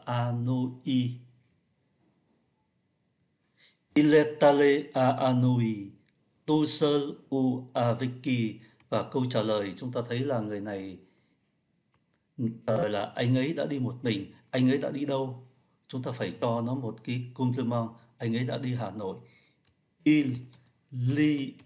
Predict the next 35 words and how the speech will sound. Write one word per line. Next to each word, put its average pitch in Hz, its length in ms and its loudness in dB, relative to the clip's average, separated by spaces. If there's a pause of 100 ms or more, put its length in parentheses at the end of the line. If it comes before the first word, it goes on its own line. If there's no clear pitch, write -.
(100)
est 131 400 -2
allé 120 440 0 (920)
tout 127 120 -4
seul, 104 300 -4 (540)
đi 113 100 -10
một 98 200 -14
mình. 87 240 -8 (1160)
Và 123 100 -6
ở 104 220 -4
đây 110 180 -4
chúng 120 140 -6
ta 120 160 -4
thấy 117 120 -4
là 123 340 -4 (280)
y 131 200 2
này 113 120 0
là 95 140 -4
thay 117 200 -4
cho 127 100 -6
nơi 113 220 -2
trốn, 120 300 -4
nơi 123 160 -4
trốn 110 180 -6
đây 117 120 -8
là 104 160 -10
thành 92 100 -14
phố 135 160 -10
Hà 120 180 -12
Nội. 92 220 -8 (1300)
Il 123 300 0
y 117 100 -2 (200)
est 110 160 -6 (160)
allé 113 480 -4 (640)
tout 113 140 -4
seul. 101 380 -2